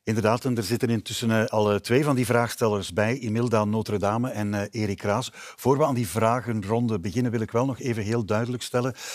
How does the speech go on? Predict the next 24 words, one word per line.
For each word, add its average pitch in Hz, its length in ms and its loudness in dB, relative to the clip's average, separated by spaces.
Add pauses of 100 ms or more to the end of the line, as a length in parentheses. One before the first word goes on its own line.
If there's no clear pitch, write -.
(400)
Deze 120 280 2
tafel 131 280 2
is 131 60 -2
een 127 80 -2
paar 120 200 4
weken 117 200 -4
geleden 110 380 -2
breder 113 520 0
gemaakt, 127 300 -2
zodat 107 220 -4
iedereen 113 440 -2
minstens 117 400 -4
twee 110 180 -2
meter 107 240 -2
uit 101 140 -2
elkaar 104 280 -4
zit, 117 140 -10
behalve 98 320 -2
Lisbeth 101 360 -2
en 101 100 0
ik, 107 140 -4
maar 101 120 -2
wij 101 160 0
hebben 95 280 -2